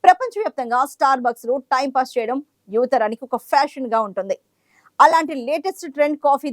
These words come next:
దొరికే చోట ఇప్పుడు కొత్తగా పంప్కిన్ స్పైస్ లాటే దొరుకుతోంది. అంటే గుమ్మడికాయ మసాలా కాఫీ అన్నమాట. బాగా చక్కెర కలిపిన ఈ పంప్కిన్ స్పైస్ తాగడానికి అంతా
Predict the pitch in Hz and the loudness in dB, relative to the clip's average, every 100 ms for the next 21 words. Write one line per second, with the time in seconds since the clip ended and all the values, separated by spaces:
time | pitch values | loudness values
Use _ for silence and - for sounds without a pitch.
0 | 220 269 349 302 269 285 226 240 233 240 | -4 -4 -6 -6 0 0 0 -4 -6 -4
1 | 233 254 240 302 _ _ _ 359 349 311 | -2 0 0 -2 _ _ _ 0 0 -2
2 | 339 339 - 320 330 349 294 262 262 233 | -10 -12 -8 -4 -4 -4 0 0 0 -6
3 | 208 202 208 190 - _ - 214 247 330 | -6 -8 -10 -10 -16 _ -14 -8 -6 -6
4 | - _ _ - 240 403 453 - 262 285 | -8 _ _ -2 0 2 0 0 2 0
5 | 247 233 285 247 247 - 302 320 269 202 | 0 -4 -2 0 0 0 -2 0 -4 -4
6 | 190 180 - _ _ _ - 202 226 262 | -6 -8 -12 _ _ _ -18 0 2 2
7 | 294 311 - 254 311 294 285 285 285 - | 0 -2 -4 -6 -4 -2 -2 -2 -4 -2
8 | 330 440 285 269 277 269 - 262 262 269 | -2 0 0 -2 -4 -8 -2 0 0 -2
9 | _ _ _ - 233 240 240 233 220 269 | _ _ _ 2 2 2 0 -4 -6 -8
10 | - 294 302 | -4 -4 -2